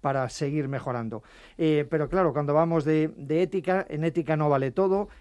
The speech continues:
Decíamos que las tecnologías, eh, de, de última generación pueden ayudar en muchos casos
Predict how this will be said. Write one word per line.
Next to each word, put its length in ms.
Decíamos 480
que 100
las 200
tecnologías, 800
eh, 460
de, 800
de 140
última 340
generación 840
pueden 340
ayudar 560
en 100
muchos 320
casos 460